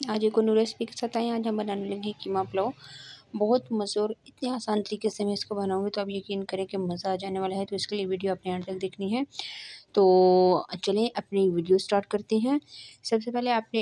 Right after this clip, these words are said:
एक पतीली ले लेनी है, जिसमें हम चावल बनाएंगे तकरीबन एक किलो के करीब। इसमें एक कप ऑयल डालूँगी। ऑयल जैसे ही गर्म हुआ, मैंने इसमें दो अदद बड़े साइज़ के प्याज डाल दिए हैं और प्याज को आपने ब्राउन कर लेना है।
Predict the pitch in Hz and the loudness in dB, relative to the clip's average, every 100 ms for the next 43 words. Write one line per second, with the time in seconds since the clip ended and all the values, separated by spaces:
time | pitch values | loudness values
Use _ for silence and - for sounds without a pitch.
0 | 190 208 - 196 196 185 190 196 202 202 | 0 -4 -4 -6 -2 0 0 0 0 -2
1 | 196 196 214 202 - 196 196 185 180 190 | -2 -2 -2 -4 -4 -2 -2 0 0 0
2 | 190 185 185 185 185 190 180 165 175 - | 0 0 0 -2 -6 -10 -10 -8 -6 -4
3 | 196 202 202 214 208 - - 196 - 214 | -4 -2 -2 -4 -4 -6 -6 -6 -2 0
4 | 240 226 190 180 185 180 180 180 233 - | 0 0 2 0 0 -2 -4 -4 -6 -10
5 | - - - - _ - 214 247 262 254 | -20 -18 -18 -20 _ 2 2 4 0 2
6 | 269 262 226 220 220 208 208 202 196 196 | 2 4 2 2 2 0 0 -2 -4 -4
7 | 202 185 185 185 185 190 175 180 196 - | -6 -2 0 0 2 2 2 0 0 -2
8 | 202 - - 180 170 175 180 170 175 175 | -4 -6 -6 -2 -2 -2 -2 -4 -4 -4
9 | 180 208 311 - _ _ _ _ _ _ | -2 -2 -4 -4 _ _ _ _ _ _
10 | _ _ _ _ _ _ _ _ _ - | _ _ _ _ _ _ _ _ _ 0
11 | 233 240 220 220 233 - 196 190 214 214 | 4 6 6 4 0 2 2 2 0 0
12 | 196 175 185 196 196 202 202 196 208 | 2 2 2 2 2 2 2 2 2